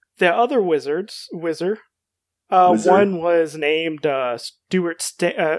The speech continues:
Speaker 1: I mean, Stanley Stewart.
Speaker 2: Okay.
Speaker 1: And he is a villainous wizard.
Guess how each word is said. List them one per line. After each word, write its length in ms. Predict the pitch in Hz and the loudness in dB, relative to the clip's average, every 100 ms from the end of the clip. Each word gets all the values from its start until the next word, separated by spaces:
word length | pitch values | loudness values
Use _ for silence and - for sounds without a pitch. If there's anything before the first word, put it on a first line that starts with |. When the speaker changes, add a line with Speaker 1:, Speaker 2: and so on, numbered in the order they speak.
| - - | -6 -8
Speaker 1:
I 60 | |
mean, 200 | 160 151 | -8 -8
Stanley 340 | - 180 165 147 | -2 0 0 -4
Stewart. 480 | - 165 131 170 - _ _ _ _ - | 0 0 0 -4 -10 _ _ _ _ -8
Speaker 2:
Okay. 640 | 123 120 135 170 165 160 | 0 2 2 2 4 2
Speaker 1:
And 160 | 165 151 | 0 -2
he 160 | 190 | 2
is 160 | 180 151 | 2 4
a 80 | 143 | 2
villainous 600 | 135 180 180 131 117 147 | 4 4 4 0 -8 -8
wizard. 340 | 123 135 | -4 -2